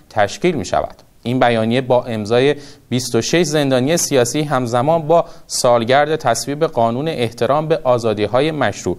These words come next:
و حقوق شهروندی در سایت‌های خبری منتشر شد. این زندانیان، اه، در این نامه از مسئولان خواستند به شکایتشان رسیدگی شود.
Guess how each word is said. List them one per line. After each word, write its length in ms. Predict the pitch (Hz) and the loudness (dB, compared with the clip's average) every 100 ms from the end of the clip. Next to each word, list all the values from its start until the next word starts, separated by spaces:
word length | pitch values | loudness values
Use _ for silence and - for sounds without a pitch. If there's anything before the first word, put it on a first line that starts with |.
| - - _ | -10 -20 _
و 60 | 123 | -2
حقوق 420 | - 135 165 226 | 0 0 2 0
شهروندی 840 | 214 139 104 - 87 87 123 160 - - - | 0 2 2 0 -4 -2 -2 -4 -8 -18 0
در 260 | 101 127 139 | 2 4 0
سایت‌های 600 | - 113 95 - 110 139 | 0 0 0 0 0 0
خبری 420 | 110 98 95 120 | 0 2 2 0
منتشر 540 | 127 101 110 104 170 | -2 -2 0 2 0
شد. 260 | - 78 - _ - _ | 0 -6 -8 _ -20 _
این 140 | 110 107 | -6 -4
زندانیان، 680 | 104 98 101 98 107 127 143 | -2 0 2 2 2 0 0
اه، 1000 | 147 - - 107 104 101 101 95 101 98 | -6 -14 -10 0 2 2 0 -8 -8 0
در 220 | 110 113 | 4 4
این 280 | 117 139 165 | 2 -2 0
نامه 280 | 131 117 151 | 2 2 0
از 320 | 127 139 143 | 0 0 0
مسئولان 560 | 127 110 - 101 120 135 | 0 -2 -2 -2 0 -2
خواستند 640 | - 156 220 - 170 170 | 2 2 2 0 -2 -2
به 60 | 127 | -4
شکایتشان 880 | - 110 95 92 135 143 - 139 117 | -4 -4 0 2 2 0 -6 -6 -2
رسیدگی 560 | 98 90 87 82 117 | -2 -2 -6 -6 -6
شود. 300 | 127 78 - | -4 -6 -8